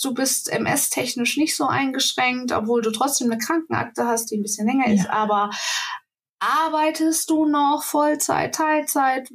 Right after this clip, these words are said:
Speaker 1: Was hast du für einen Beruf? Erzähl
Speaker 2: Ja,
Speaker 1: doch mal.
Speaker 2: ich arbeite auch Vollzeit und sitze im Versicherungsbüro vorne an der Front, habe vier tolle Chefs und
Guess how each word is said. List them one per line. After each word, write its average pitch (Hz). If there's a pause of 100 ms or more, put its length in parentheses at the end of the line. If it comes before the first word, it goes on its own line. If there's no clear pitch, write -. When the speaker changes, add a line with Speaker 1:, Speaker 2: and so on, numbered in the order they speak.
Speaker 1:
Was 269
hast -
du 269
für 262
einen 247
Beruf? 269 (160)
Erzähl -
Speaker 2:
Ja, 190
Speaker 1:
doch 196
mal. 196
Speaker 2:
ich -
arbeite 247
auch 170
Vollzeit 202
und 160
sitze 165
im 156 (100)
Versicherungsbüro 202
vorne 190
an 185
der 185
Front, 226
habe 180
vier 196
tolle 180
Chefs -
und 175